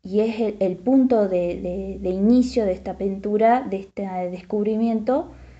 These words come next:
de Peter para, eh, averiguar cómo, mm, este pintor,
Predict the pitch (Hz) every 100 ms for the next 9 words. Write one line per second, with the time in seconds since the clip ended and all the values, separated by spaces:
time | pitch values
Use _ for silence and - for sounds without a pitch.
0 | _ - _ 202 196 226 214 262 285 -
1 | - 220 202 208 233 254 269 - - -
2 | 208 202 208 208 240 240 254 - - 254
3 | 269 285 277 262 247 240 233 226 226 226
4 | 233 269 254 240 233 226 262 254 269 294